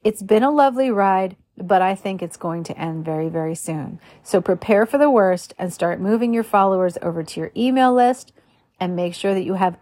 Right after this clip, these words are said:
other short form videos going, so that all that content, all that great content that you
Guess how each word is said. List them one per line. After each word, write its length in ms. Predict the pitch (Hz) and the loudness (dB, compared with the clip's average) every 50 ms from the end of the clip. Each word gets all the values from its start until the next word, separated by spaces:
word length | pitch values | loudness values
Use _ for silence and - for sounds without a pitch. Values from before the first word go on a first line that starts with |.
| - | -2
other 220 | - 196 196 214 220 | 0 0 2 2 0
short 500 | 214 - - 208 196 190 180 - - - | -2 -2 -2 0 2 2 0 0 -4 -8
form 300 | - 196 190 185 180 170 | -4 -4 -2 -2 -2 -2
videos 480 | 175 175 170 170 170 165 170 160 - | -2 -2 -2 0 -2 -2 -2 -4 -4
going, 420 | - 185 180 180 175 170 156 165 - _ - - _ - | -2 0 0 0 -2 -6 -8 -10 -14 _ -20 -20 _ -10
so 140 | - - | -4 -2
that 180 | 190 185 - - _ - | 0 0 -2 -2 _ -2
all 200 | - 214 220 240 | 2 4 4 4
that 220 | 226 233 202 - - | 4 2 0 0 -2
content, 540 | - - 208 202 208 196 - 190 170 170 - | -2 0 0 0 0 0 -2 -2 -4 -4 -4
all 140 | 175 180 175 | -4 -2 -2
that 160 | 180 165 170 | -2 -4 -4
great 320 | - - 196 208 220 220 | -8 -4 -2 0 0 0
content 480 | - - 208 196 190 196 - 185 175 - | -2 -4 -4 -4 -4 -4 -4 -6 -6 -6
that 140 | - - - | -8 -8 -8
you 280 | 175 170 170 165 - | -6 -6 -6 -6 -8